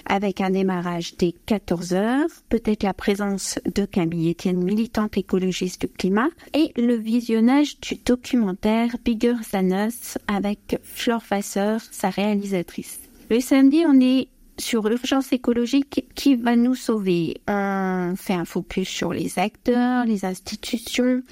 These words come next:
les pas à... qui peuvent être faits au sein, par exemple, des tables inspirantes l'après-midi,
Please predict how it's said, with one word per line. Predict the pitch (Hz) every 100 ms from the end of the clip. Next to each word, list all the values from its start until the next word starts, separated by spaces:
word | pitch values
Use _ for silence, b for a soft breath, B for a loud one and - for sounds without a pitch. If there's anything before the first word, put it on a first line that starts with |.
| -
les | 220 247 277 262 247 - -
pas | 240 240 - -
à... | 214 - - 90 110 -
qui | - 196
peuvent | - 226 220
être | 208 -
faits | - 214 269 - _ _ - _ -
au | 220
sein, | 202 - 208 214
par | 190 185
exemple, | 185 185 196 190
des | 185 175
tables | 196 185 180 - 190 - _ -
inspirantes | 262 262 - 233 220 208 208 -
l'après-midi, | - 196 196 185 190